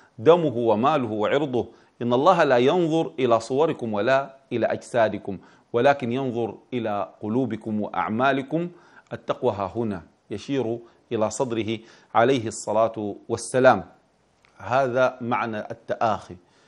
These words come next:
معنى الأخوة في الله. أمر إذا تحقق جاء الخير ونزل الخير من الله سبحانه وتعالى، وإذا لم يتحقق كانت المصيبة. هل نعلم أيها الإخوة والأخوات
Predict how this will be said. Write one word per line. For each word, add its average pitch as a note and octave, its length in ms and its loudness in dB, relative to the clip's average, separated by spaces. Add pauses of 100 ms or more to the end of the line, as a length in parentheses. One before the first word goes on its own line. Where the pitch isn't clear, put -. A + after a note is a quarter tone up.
(220)
معنى A#2+ 280 0
الأخوة A2+ 460 -4
في G2+ 140 -12
الله. G2+ 300 -4 (460)
أمر C3+ 380 2 (100)
إذا G#2 220 -6
تحقق D3+ 720 -4 (420)
جاء C#3+ 280 -2
الخير B2 500 -6 (220)
ونزل A2+ 420 -4
الخير G2+ 460 -6 (100)
من G2+ 180 -8
الله F#2 340 -4
سبحانه A2 420 -8
وتعالى، F2 400 -4 (560)
وإذا C#3 320 4
لم D3+ 160 4
يتحقق A#2 560 -4 (360)
كانت D3+ 300 2
المصيبة. G#2 540 -6 (360)
هل D#3+ 200 0
نعلم F3 260 2
أيها D#3 180 0
الإخوة D3 180 -6
والأخوات A2+ 500 4